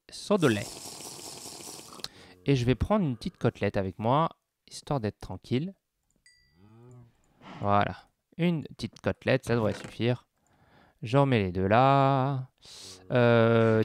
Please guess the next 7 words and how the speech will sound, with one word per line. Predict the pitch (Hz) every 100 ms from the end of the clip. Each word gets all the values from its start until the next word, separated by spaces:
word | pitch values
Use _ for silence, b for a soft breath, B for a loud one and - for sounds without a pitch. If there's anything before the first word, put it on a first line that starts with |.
| -
tiens, | 240 147
je | 104
peux | 104 120
mettre... | 131 - - - - - - - 170 165 160 156 151 _ _ _ _ _ _ _ _ _ _ _ _ _ _ -
Hop, | 190 185 127 117 104 B B - - _ _ _ _ _ _ _ - b b b b -
du | 113 160
fer | 139 - 131 151 170 160